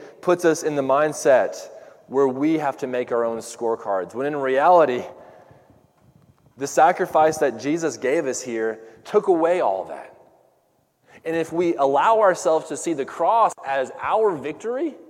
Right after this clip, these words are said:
shame has no ability to infiltrate us. If we allow the cross to be victory, if we allow our perspective to, to turn away from ourselves being victorious or non-victorious,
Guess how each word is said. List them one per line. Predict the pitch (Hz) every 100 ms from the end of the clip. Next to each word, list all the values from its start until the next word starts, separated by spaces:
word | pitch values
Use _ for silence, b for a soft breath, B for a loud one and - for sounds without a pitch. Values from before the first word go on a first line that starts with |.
| - _ _ _ _ b
shame | - - 202 220
has | 190 175 143
no | 165 185
ability | 143 123 151 185 175 143
to | 139 120
infiltrate | 147 139 - - 98
us. | 78 - - - - _ _ _ _ _ _ b b
If | 147 147
we | 165
allow | 165 151 151 151
the | 139
cross | - 143 143 -
to | 143
be | 123
victory, | 101 113 - 101 92 B -
if | 160
we | 175
allow | 185 185 180
our | 170
perspective | - 160 - - 185 185 - 170 -
to, | 139 123 - -
to | 143
turn | - 175
away | 170 147 151
from | 143
ourselves | 127 120 - 165 143 - - B B -
being | 135 139
victorious | 135 - 143 143 139 127 - B B
or | 135 127
non-victorious, | 120 165 143 117 - 117 110 110